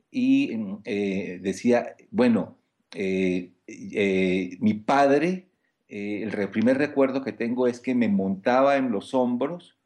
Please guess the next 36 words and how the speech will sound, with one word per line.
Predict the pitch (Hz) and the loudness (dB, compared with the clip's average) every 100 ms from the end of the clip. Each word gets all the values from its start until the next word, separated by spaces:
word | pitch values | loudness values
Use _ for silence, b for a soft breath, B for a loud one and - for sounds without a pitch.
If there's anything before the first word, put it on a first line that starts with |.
| _ _ | _ _
cuando | - 90 95 | -8 -4 0
era | 107 | 2
yo | 110 110 | 2 0
muy | 117 117 | 0 0
niño | 127 131 135 147 156 b b - | 2 2 2 -2 -8 b b -6
y | 117 - | -6 -6
jugaba | - 117 110 131 147 151 143 | -6 -2 0 2 4 4 2
que, | 120 98 101 | -2 -4 -6
que | - 101 | -4 -2
él | 117 | 2
era | 123 | 4
el | 123 123 | 2 0
caballito | 101 95 95 131 - - 151 | -4 -2 -2 -4 -4 0 2
y, | 131 98 | 2 -2
me, | 92 | -4
y, | 90 90 | -4 -4
y, | 87 87 90 | -6 -8 -8
y, | 90 87 98 | -8 -8 -8
y | |
corríamos". | - 87 113 127 95 87 - B B B | -4 -2 2 2 2 -2 -8 B B B
Y | 113 | -2
se | 117 | 0
puso | 123 139 160 | 0 -2 -2
a | |
hacer, | 147 143 131 127 B B B | -2 0 0 -2 B B B
eh, | - 104 101 | -2 0 2
a, | 85 | 2
a | 101 | 0
ejemplificarlo | 117 104 104 98 101 127 123 127 139 | 0 -4 -6 -10 -2 0 0 -2 -8
como, | - 92 90 87 - 78 B B B | -8 -8 -6 -10 -16 -20 B B B
y, | - | -10
y, | 104 110 113 - - - | -8 -4 -6 -6 -14 -6
y | 107 | -4
entonces | 104 120 123 143 135 | 2 2 2 -2 -2
empezó | 104 101 95 123 | -2 -2 0 0
a, | 123 | 0